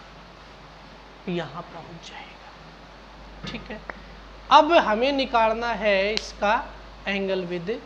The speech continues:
horizontal। तो सबसे पहले हम theta की value यहाँ से निकाल लेते हैं। तो consider कीजिए कि theta कौन सा होगा। तो पहले इसके दो components बना देते,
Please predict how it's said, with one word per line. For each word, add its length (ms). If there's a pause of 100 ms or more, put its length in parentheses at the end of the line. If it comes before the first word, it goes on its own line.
(580)
horizontal। 600 (1300)
तो 160
सबसे 400
पहले 400 (960)
हम 300 (120)
theta 360
की 180 (240)
value 380
यहाँ 260
से 160
निकाल 440
लेते 300
हैं। 200 (480)
तो 120 (280)
consider 480
कीजिए 400
कि 120
theta 460 (260)
कौन 200
सा 120
होगा। 340 (360)
तो 180
पहले 380 (220)
इसके 360
दो 200
components 680
बना 260
देते, 260